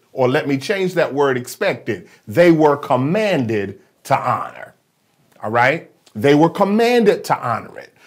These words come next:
Because according to Numbers chapter fifteen, verses thirty-two through thirty-six, for them to dishonor it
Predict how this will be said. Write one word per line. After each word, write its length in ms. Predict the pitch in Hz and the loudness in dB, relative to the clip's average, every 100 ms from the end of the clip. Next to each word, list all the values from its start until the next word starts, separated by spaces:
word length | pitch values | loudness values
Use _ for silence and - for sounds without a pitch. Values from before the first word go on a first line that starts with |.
| - - | -20 -4
Because 320 | 139 170 143 | -2 0 0
according 400 | 143 214 214 208 | 0 2 2 2
to 120 | 190 | 0
Numbers 400 | 170 202 190 185 | 0 0 0 -2
chapter 320 | - 170 - 143 | 0 -2 0 -4
fifteen, 800 | 180 160 - 294 247 123 113 - _ 98 | -2 -4 -4 -2 0 -2 -4 -10 _ -2
verses 420 | 147 156 147 - | 2 2 0 -2
thirty-two 540 | 180 180 170 170 180 | 2 2 0 -4 -6
through 180 | 180 156 | -6 -8
thirty-six, 800 | - 185 175 175 208 214 185 - - - - | -2 0 0 2 6 6 4 -6 -18 -20 -4
for 200 | 196 160 | 0 2
them 320 | 165 214 190 | 2 2 -2
to 160 | 180 | -2
dishonor 960 | 131 113 269 349 - - 147 120 107 104 | -4 0 0 -2 -6 -6 -2 -2 -2 -2
it 260 | 110 110 | -2 -6